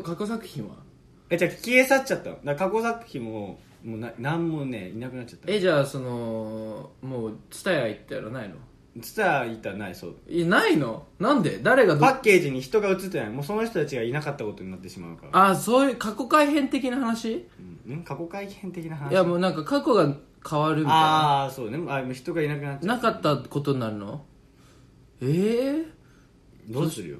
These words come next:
Speaker 1: そし-、え、そしたら、それもう性欲を知らないんじゃない？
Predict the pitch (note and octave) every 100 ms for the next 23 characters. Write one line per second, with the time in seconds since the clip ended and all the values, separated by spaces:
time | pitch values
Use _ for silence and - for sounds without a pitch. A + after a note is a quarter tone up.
0 | - - F3 F#3+ F3+ - G#4 E3+ C#3+ -
1 | - D#3 D3 D3+ C3+ - A#3+ B3+ B3+ B3
2 | A3+ F3 G3+ G3 C#3+ -